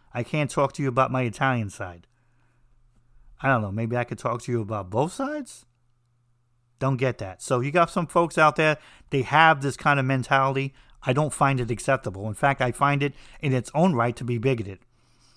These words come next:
And it's the same thing with sexuality. I mean, you'll have people that literally after the show, "Oh my God, I can't believe you're talking about how beautiful, uh, Puerto Rican women are and how you, uh, have a real affinity for them."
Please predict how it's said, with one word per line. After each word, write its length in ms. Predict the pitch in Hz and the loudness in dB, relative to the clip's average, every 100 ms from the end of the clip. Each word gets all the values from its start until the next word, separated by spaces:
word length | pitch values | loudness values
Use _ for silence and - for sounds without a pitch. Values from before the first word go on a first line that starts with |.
| _ _ _ _ 190 | _ _ _ _ 0
And 140 | 202 | 2
it's 120 | 196 | 0
the 80 | 190 | -2
same 240 | - 185 | 0 2
thing 120 | 180 175 | 2 2
with 100 | 165 | 2
sexuality. 720 | 180 - 165 185 123 101 101 | 0 0 0 0 0 -4 -6
I 100 | 127 | -4
mean, 140 | 131 | 0
you'll 180 | 139 202 | 4 6
have 180 | 180 - | 6 4
people 320 | 196 190 160 | 2 0 2
that 180 | 147 139 | 2 4
literally 340 | 175 165 156 | 4 4 2
after 240 | 156 156 147 | 2 2 0
the 120 | 143 | -6
show, 360 | - 160 131 127 - - - | 0 4 4 0 -10 -18 0
"Oh 80 | 170 | 4
my 160 | 151 123 | 6 6
God, 240 | 156 151 | 8 8
I 40 | |
can't 220 | 127 165 147 | 6 0 0
believe 220 | 160 143 | 2 0
you're 80 | 131 | 0
talking 280 | - 156 | 4 4
about 220 | 139 131 123 | 6 4 6
how 240 | 139 131 - - - | 4 2 -4 -20 -8
beautiful, 540 | - 170 160 165 147 139 | 2 4 4 2 2 4
uh, 160 | 123 | 2
Puerto 320 | - 165 151 | 0 0 2
Rican 280 | 147 147 131 | 0 0 0
women 280 | 139 151 135 | 2 2 2
are 220 | 127 127 | 2 2
and 260 | 120 123 110 | 0 -2 0
how 340 | 139 135 131 - - - - - 127 | 4 4 2 -4 -20 -20 -20 -12 -2
you, 300 | 147 151 - | 2 2 4
uh, 360 | 131 127 120 - _ _ _ - | 6 6 6 0 _ _ _ 2
have 260 | 151 147 131 | 8 8 6
a 160 | 127 | 2
real 360 | 120 147 151 131 | 4 4 4 2
affinity 560 | 131 - 160 147 127 | 0 2 2 2 0
for 200 | - 117 | -2 -4
them." 200 | 98 90 | -4 -8